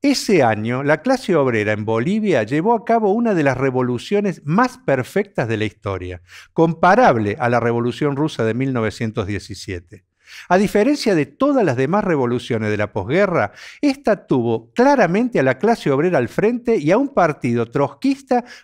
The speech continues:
con influencia de masas en condiciones de disputar y tomar el poder. La revolución de mil novecientos cincuenta y dos logró destruir al ejército burgués. Se crearon milicias obreras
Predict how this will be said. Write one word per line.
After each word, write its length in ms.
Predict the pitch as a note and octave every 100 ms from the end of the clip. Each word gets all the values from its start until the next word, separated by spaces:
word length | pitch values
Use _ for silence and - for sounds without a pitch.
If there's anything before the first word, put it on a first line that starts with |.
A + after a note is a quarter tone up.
| _
con 240 | E3+ F3
influencia 580 | F3+ F3 A#3 C4+ - F3
de 140 | C#3+
masas 440 | D#3+ A#3 A3+ A3+ G#3
en 160 | D#3 D#3
condiciones 540 | D#3+ D#3 D#3+ A#3+ F#3+
de 100 | D#3+
disputar 560 | C#3+ - C#3+ D3 C4+ -
y 120 | D#3+
tomar 500 | C3+ D3+ F3+ A3+ - -
el 180 | G#2 G2
poder. 420 | G#2 G2 F2+ G2+ _ _ _ _ _ _
La 160 | F3+ F3+
revolución 640 | F#3 F3+ F#3 F#3+ A#3+ E3
de 120 | C#3
mil 200 | E3 A#3
novecientos 300 | G3 G3+ F3+
cincuenta 420 | - A#2+ A#2+ G#2+ A2+
y 60 |
dos 260 | C3+ F#3+ - - -
logró 340 | D3 D#3+ A3 A#3
destruir 680 | F3+ - - D#3+ G#3 C4 C3
al 120 | G#2+
ejército 580 | G2 G#2+ G2+ G#2 A2 G2+
burgués. 480 | G#2 G2+ F#2 E2+ _ -
Se 220 | - D#3+
crearon 400 | E3 F#3+ A#3 G3
milicias 520 | D#3+ E3+ A3 - F3+ -
obreras 440 | B2+ F#3 G3 -